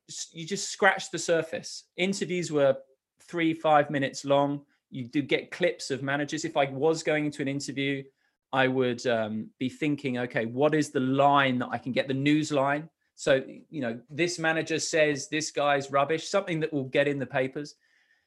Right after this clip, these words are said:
And, and I just found that a little, a little shallow. Whereas my personal interest was in, was really in well-being. I think I was on a bit of a, I know, well, I was on a, a,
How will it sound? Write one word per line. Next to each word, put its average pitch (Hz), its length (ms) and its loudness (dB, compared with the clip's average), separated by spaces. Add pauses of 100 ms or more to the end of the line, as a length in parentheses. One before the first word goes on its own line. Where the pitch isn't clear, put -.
(520)
And, 170 140 4
and 180 160 2
I 180 80 8
just 233 260 -4
found 185 240 6
that 151 120 0
a 147 40 -4
little, 170 280 0
a 151 80 4
little 170 200 2
shallow. 131 460 0
Whereas 131 240 0
my 180 320 2
personal 196 600 -2
interest 147 800 -4 (180)
was 143 320 2
in, 131 540 0 (640)
was 143 280 -2
really 147 280 0
in 143 180 -2
well-being. 143 580 2
I 117 120 -2
think 143 200 -4
I 147 140 6
was 147 180 2
on 131 200 4
a 117 40 -2
bit 123 200 2
of 113 100 0
a, 113 260 0 (560)
I 120 140 4
know, 127 200 0
well, 127 120 4
I 117 80 8
was 156 320 4
on 113 160 0
a, 107 160 0 (200)
a, 113 120 -4